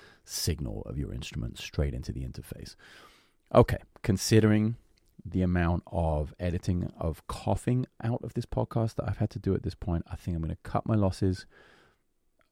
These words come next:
Appreciate you guys listening, watching, uh,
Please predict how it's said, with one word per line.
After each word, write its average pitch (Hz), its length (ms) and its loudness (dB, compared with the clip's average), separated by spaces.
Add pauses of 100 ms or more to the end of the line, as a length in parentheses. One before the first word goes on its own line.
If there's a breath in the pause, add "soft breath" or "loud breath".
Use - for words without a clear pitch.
(320)
Appreciate 92 320 2
you 80 60 -2
guys 76 420 -2 (100)
listening, 82 380 -2
watching, 76 640 -4
uh, 67 460 -4